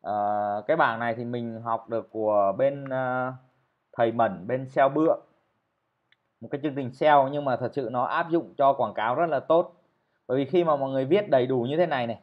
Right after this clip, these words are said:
thì nó rất là dễ để mọi người làm bài viết bán hàng và rất là dễ để quảng cáo luôn.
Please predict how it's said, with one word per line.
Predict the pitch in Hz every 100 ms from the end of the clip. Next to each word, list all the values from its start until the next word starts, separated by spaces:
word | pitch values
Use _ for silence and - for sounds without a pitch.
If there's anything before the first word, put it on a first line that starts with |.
| _ _ _ _ _ _ _ _ _ _ _
thì | 147 139 127 123 120 117 107 _ _ -
nó | 139 143
rất | 165 214 - -
là | 117 120
dễ | 113 107 107 127 113 95 76
để | 113 113
mọi | 107 113
người | 123 120
làm | 120 117 120
bài | 120
viết | 165 190
bán | 127
hàng | 156 139 107 - _ _ _ _ _ _ _ -
và | 123
rất | 156 233
là | 185
dễ | 127 110
để | 104
quảng | 110 104
cáo | 101 123
luôn. | 180 156